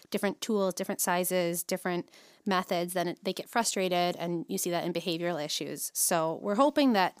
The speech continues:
the programs will run more smoothly as our leaders get more comfortable with this. Um,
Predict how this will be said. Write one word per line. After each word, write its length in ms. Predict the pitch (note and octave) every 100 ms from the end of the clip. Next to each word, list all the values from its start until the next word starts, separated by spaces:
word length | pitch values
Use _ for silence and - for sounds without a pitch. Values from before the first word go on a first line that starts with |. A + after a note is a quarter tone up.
| -
the 80 |
programs 460 | - A3+ B3+ B3+ A3+
will 100 | G3+
run 160 | F#3 F#3
more 200 | F3 E3+
smoothly 500 | - E3 E3+ G3 F#3
as 120 | E3+
our 120 | E3
leaders 280 | D#3+ E3+ F3+
get 160 | -
more 120 | E3 D#3+
comfortable 400 | G#3 G#3 - G#3+
with 160 | G#3
this. 340 | G#3 F#3+ - - - - - - - -
Um, 400 | F3 E3 E3+